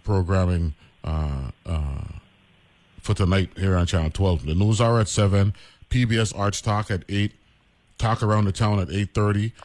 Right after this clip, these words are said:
Antiques Roadshow at nine,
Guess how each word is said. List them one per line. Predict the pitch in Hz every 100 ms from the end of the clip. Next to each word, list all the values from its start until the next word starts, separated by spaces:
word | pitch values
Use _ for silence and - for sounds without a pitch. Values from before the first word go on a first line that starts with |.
| -
Antiques | 98 92 90 117 104
Roadshow | 101 101 92 113 110 - 92
at | 92 - - - -
nine, | 85 95 107 110 113 123